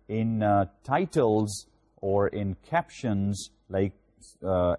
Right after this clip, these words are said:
essay captions or message captions, you know, verbs are not written. Okay, now this is your subject. But another important thing, please keep in mind. This subject line, you know, should be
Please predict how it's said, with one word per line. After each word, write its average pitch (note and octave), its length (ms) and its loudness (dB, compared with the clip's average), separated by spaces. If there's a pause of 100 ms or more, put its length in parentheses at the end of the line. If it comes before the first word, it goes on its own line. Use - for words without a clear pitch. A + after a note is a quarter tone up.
essay B2+ 340 0
captions G2+ 480 -6
or F2+ 120 0
message A2+ 420 -4
captions, F#2+ 500 -8
you G2 60 -4
know, D3 200 -4 (140)
verbs G2+ 540 0
are E2+ 260 -4
not F2 380 -6
written. D2 360 -10 (640)
Okay, D2+ 440 -2
now G#2 100 -2
this A#2+ 160 -2
is C#3 80 2
your A2 80 2
subject. F2+ 340 -4
But - 240 -4
another D#3 340 4
important G#2 440 0
thing, F#2 160 -4
please F#2 320 -6
keep F#2 160 -8
in F2 80 -6
mind. E2 260 -4
This - 220 -4
subject G3+ 400 0
line, B2 320 4
you G2 100 0
know, F3+ 200 2 (240)
should F#3 520 2
be E3+ 540 4